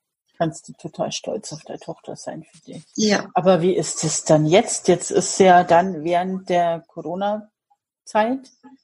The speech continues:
Speaker 1: in Namibia.
Speaker 2: Ist auch ein kompletter Lockdown, wie sich das, wie das
Speaker 1: Okay.
Speaker 2: dort eben heißt. Und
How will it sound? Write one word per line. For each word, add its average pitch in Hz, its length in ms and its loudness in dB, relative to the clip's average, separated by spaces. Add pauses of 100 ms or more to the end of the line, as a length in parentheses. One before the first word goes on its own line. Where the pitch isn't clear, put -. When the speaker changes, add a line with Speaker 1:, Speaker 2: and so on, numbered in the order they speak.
(100)
Speaker 1:
in 202 220 2
Namibia. 180 800 0 (680)
Speaker 2:
Ist - 180 0
auch 208 260 4
ein 208 160 2
kompletter 185 540 0
Lockdown, 202 720 2
wie 214 80 0
sich 208 260 -6
das, 214 240 -4
wie 214 80 0
das 202 160 -2
Speaker 1:
Okay. 220 120 2
Speaker 2:
dort 202 180 -4
eben 202 260 -4
heißt. 202 480 -2
Und 175 220 -2